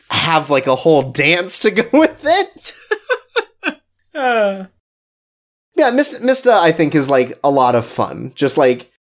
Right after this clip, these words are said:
Speaker 1: just the fact that he comes with basically six friends. <laughs> Six terrible minion friends.
Speaker 2: I love that they all have their own personalities, too. It rules.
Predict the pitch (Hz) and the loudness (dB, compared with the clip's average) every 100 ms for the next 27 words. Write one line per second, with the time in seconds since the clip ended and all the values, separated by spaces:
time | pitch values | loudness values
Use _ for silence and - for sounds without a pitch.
0 | - 185 254 233 226 202 190 165 185 175 | -12 -6 -2 -2 -4 -6 -8 -4 -2 -2
1 | 160 139 147 - 131 120 - - 139 - | -2 0 0 -2 -2 0 0 0 -2 -4
2 | - 120 92 147 - - - - - - | -6 -6 -6 -8 -10 -12 -4 -4 -4 -6
3 | - 508 - 480 453 - - - - _ | -2 -2 -2 -12 -12 -16 -16 -14 -16 _
4 | 339 - _ _ _ _ - - - 202 | -14 -14 _ _ _ _ -10 -4 0 0
5 | - - - 185 180 175 170 170 156 147 | -2 -8 -2 2 2 2 2 2 2 0
6 | 143 143 - - 113 117 220 330 320 - | 0 0 -2 -4 -4 -2 2 2 2 -6
7 | - _ _ - 269 240 233 233 226 214 | -8 _ _ -6 -4 -2 -2 -2 -2 0
8 | 214 208 202 202 202 202 202 196 - 180 | 0 -2 -2 -2 -2 -2 -4 -4 -4 -6
9 | 180 175 170 170 - 190 165 156 175 175 | -4 -4 -6 -8 -4 -2 -2 -2 -6 -6
10 | 165 196 202 - | -8 -12 -14 -16